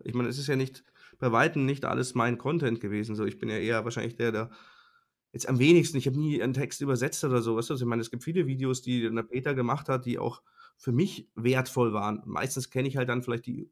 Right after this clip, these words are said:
die Urquelle, wenn es jetzt kein eigener Content von Peter war. Ähm, nee, das ist vielleicht auch so ein bisschen so ein Weg, der auch zukünftig eher wieder interessanter wird, so wie man das wirklich, wirklich umsetzbar vielleicht auch in seinem Umfeld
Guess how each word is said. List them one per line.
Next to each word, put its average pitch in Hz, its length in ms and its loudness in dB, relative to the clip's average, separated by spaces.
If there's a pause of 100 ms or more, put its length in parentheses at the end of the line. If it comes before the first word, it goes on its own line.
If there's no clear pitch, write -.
die 120 80 -8
Urquelle, 156 500 0
wenn 139 100 -2
es 135 100 -4
jetzt 127 200 -6
kein 131 160 -4
eigener 139 360 -2
Content 131 380 -4
von 123 140 -2
Peter 127 300 0
war. 120 180 -2 (1300)
Ähm, 127 560 0 (500)
nee, 175 160 6
das 196 160 4
ist 202 60 -6
vielleicht 202 200 4
auch 202 100 0
so 196 100 4
ein 165 120 6
bisschen 208 220 2
so 165 100 4
ein 147 140 2
Weg, 165 420 4 (240)
der 101 140 2
auch 127 220 -2 (560)
zukünftig 202 580 0
eher 160 180 4
wieder 139 160 4
interessanter 139 640 2
wird, 113 200 0
so 117 120 -4
wie 123 80 -4
man 127 360 -2 (580)
das 135 180 -4
wirklich, 165 340 -4 (300)
wirklich 165 460 -2
umsetzbar 151 920 4
vielleicht 127 280 -4
auch 127 180 -4
in 135 180 -4
seinem 123 280 0
Umfeld 143 680 -2